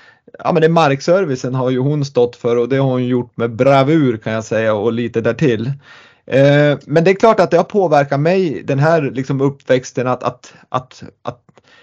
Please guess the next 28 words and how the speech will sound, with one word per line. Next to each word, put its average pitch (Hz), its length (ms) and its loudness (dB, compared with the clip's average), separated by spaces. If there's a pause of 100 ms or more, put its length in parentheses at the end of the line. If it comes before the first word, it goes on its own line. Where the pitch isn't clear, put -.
(140)
idrott 143 600 0
är 131 240 2
en 131 140 -2
ideell 131 440 2
verksamhet 127 760 -2
och 123 60 -4
det 123 80 2
är 123 40 0
viktigt 127 420 -6
med 127 100 -2
ideell, 123 580 0
ideella 127 460 0
ledare 123 540 2
och, 113 320 -4
och 120 100 -2
sådär. 120 320 0
Det, 127 160 -2
det 127 140 -2
är 135 60 2
ju, 139 100 2
liksom, 123 400 -2 (360)
det 160 420 4
på 160 160 -4
något 127 280 -2
vis 127 220 -4
har 127 140 2
ju, 123 300 0 (520)
liksom, 110 520 -8